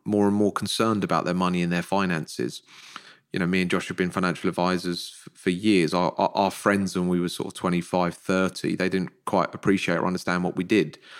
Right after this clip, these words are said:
And then when, when they started to buy a house, they're like, "Andy, I need to come and see. How's all this stuff work?" And then they're motivated, they're interested. Uh, and again, we're gonna get that with, with our circle of friends, um, you know, as, as, as we bec-, as we become older. I'm forty-one now.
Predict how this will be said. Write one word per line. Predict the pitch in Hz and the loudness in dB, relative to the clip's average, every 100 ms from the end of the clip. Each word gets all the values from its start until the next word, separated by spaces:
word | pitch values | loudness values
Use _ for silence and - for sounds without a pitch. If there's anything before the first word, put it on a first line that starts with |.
| - - | -18 -2
And | 101 101 | 2 4
then | |
when, | 95 101 | 4 4
when | 107 | 4
they | 107 | 2
started | - 101 - | 2 0 0
to | 90 | -2
buy | 101 92 | 2 2
a | |
house, | 87 107 92 - | 4 2 2 0
they're | |
like, | 95 101 113 | 2 4 2
"Andy, | 95 | 2
I | |
need | 101 | 0
to | 98 | 0
come | 107 | 0
and | 98 | 0
see. | - | 2
How's | 98 113 110 | 2 4 4
all | 110 | 4
this | 110 | 2
stuff | - 127 - | 2 0 2
work?" | 92 90 | 0 2
And | 95 | 0
then | 95 | 0
they're | 95 | 2
motivated, | 92 92 87 87 87 | 0 0 0 -2 0
they're | 92 | 2
interested. | 110 - - 71 73 - - - - - | 2 -2 -4 -4 -4 -8 -20 -20 -12 0
Uh, | 98 - | 0 2
and | 104 | 2
again, | 110 135 101 | 4 4 4
we're | |
gonna | 101 101 | 4 4
get | 101 - | 2 2
that | 92 101 | 0 4
with, | 98 | 4
with | 104 98 | 4 4
our | 92 | 2
circle | - 92 90 | 2 0 2
of | 90 | 0
friends, | - 90 87 - | 2 0 0 -2
um, | 98 92 92 - | -2 0 -2 -4
you | 104 | -2
know, | 85 - | -2 0
as, | 95 85 95 | -2 -2 -2
as, | 92 - - | -4 -4 -4
as | 90 92 | -4 0
we | 87 | -2
bec-, | 87 - - 95 | -2 -8 -2 -2
as | 92 - | -2 -6
we | |
become | 87 - 87 87 - 101 | -4 -2 0 0 -2 -2
older. | 90 80 78 | 0 -2 -2
I'm | 92 87 - _ | -4 -4 -10 _
forty-one | - - 85 85 92 87 | -6 0 0 2 2 0
now. | 69 | -2